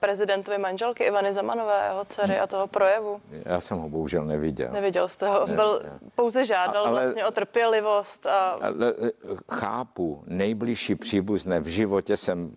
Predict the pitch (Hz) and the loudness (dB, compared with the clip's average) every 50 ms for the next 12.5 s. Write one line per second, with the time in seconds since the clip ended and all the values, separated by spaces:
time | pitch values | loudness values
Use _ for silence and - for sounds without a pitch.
0 | - - 82 78 - 92 90 90 90 87 80 80 87 92 90 92 92 87 85 90 | -8 -8 -6 -2 0 0 2 2 0 0 0 -2 -4 -4 -2 0 0 2 4 2
1 | 92 85 90 90 80 85 78 76 67 80 - - 104 90 - - 101 92 87 85 | 2 4 2 0 0 0 -4 -2 -4 -4 -2 -2 -2 -2 -2 -2 -2 -2 -2 -2
2 | 80 85 90 92 87 85 87 82 95 104 98 - 82 78 78 71 76 92 104 98 | -4 -2 -2 0 0 0 0 0 0 0 0 0 -2 -6 -6 -8 -4 -4 -4 -4
3 | - - 127 120 - - 113 104 98 92 80 85 92 92 98 107 107 101 107 104 | -4 -4 -4 -4 0 0 -2 -2 -2 -4 -4 -4 -2 0 0 0 0 0 0 -2
4 | 90 85 98 92 - - 90 92 92 - 98 - - 101 92 - - - 101 101 | 0 0 0 -2 0 -2 -6 -4 -4 -4 -6 -6 -6 -10 -10 -10 -6 -2 -2 -2
5 | 95 - - - - - - - - 82 87 73 - - - 90 82 78 82 98 | -2 -4 -12 -20 -20 -20 -18 -6 -2 -2 -2 -2 -4 -12 -8 -6 -6 -2 2 2
6 | 104 110 113 110 104 87 - _ _ - 85 87 87 90 98 107 104 113 127 117 | 2 2 2 -2 -4 -8 -12 _ _ -4 -4 -2 0 0 -2 -2 -2 -2 -4 -4
7 | - - 107 92 - - - 90 80 73 90 87 80 - 90 90 92 95 95 - | -2 -2 -2 -4 -4 0 0 0 2 4 2 2 2 2 0 2 2 0 -2 -6
8 | - - - _ _ - - 90 - - - 95 98 - - 104 101 92 - 110 | -10 -20 -20 _ _ -10 -10 -10 -8 -6 -8 -8 -8 -6 -4 -4 -4 -4 -4 -6
9 | 95 80 82 92 - - - 90 69 71 78 90 95 98 98 95 78 78 76 69 | -4 -2 -2 -2 -2 0 -2 -2 -2 0 2 2 4 4 4 4 4 2 0 0
10 | 85 78 78 76 - - - 78 78 76 78 80 73 - - - - _ _ - | 0 0 0 0 -2 -4 -2 0 0 2 2 0 -2 -2 -6 -18 -20 _ _ -6
11 | 87 101 104 98 92 101 98 - - 95 90 - - 90 - - 85 80 73 85 | 0 0 0 2 4 2 2 2 2 0 2 2 0 -4 0 -2 -2 0 0 0
12 | 90 85 82 76 76 76 71 73 73 67 | 2 2 2 2 0 -2 0 -2 -4 -4